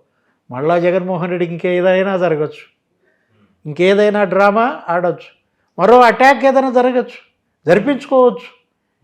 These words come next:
ఇక్కడ ఏంటి కోణం? కుట్రలకు care of address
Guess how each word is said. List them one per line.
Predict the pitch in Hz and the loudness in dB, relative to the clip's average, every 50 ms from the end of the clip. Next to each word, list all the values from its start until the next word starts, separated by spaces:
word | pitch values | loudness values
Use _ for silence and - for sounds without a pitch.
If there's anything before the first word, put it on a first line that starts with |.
| 117 120 117 - | _ -20 -20 -20
ఇక్కడ | 139 - 180 147 | -10 -8 -6 -2
ఏంటి | 151 202 233 233 277 254 | -2 -2 -2 -4 -6 -10
కోణం? | - 196 220 226 226 247 247 240 240 247 254 254 240 - _ | -8 -8 -8 -6 -6 -6 -6 -8 -8 -10 -12 -14 -14 -16 _
కుట్రలకు | - 220 214 - - - 302 302 302 311 302 269 302 302 302 302 294 294 285 277 277 285 - _ _ _ _ - | -6 -6 -6 -6 -12 -6 -4 -2 -2 -2 -4 -4 -6 -8 -8 -8 -8 -8 -8 -8 -10 -12 -16 _ _ _ _ -2
care | 220 247 254 285 285 262 | -2 0 2 2 2 2
of | 220 262 262 | 2 2 0
address | 233 247 285 330 359 | 0 0 -2 -2 -2